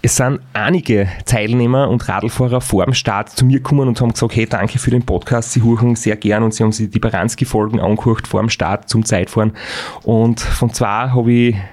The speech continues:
etwas gekriegt für dich und zwar, du hörst das Rascheln.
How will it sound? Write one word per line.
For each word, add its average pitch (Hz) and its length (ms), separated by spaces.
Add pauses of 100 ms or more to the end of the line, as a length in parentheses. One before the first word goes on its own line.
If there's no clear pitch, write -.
(120)
etwas - 300
gekriegt 160 300
für 117 100
dich 127 180
und 127 140
zwar, 123 400 (880)
du 120 80
hörst 107 260
das - 160
Rascheln. 131 460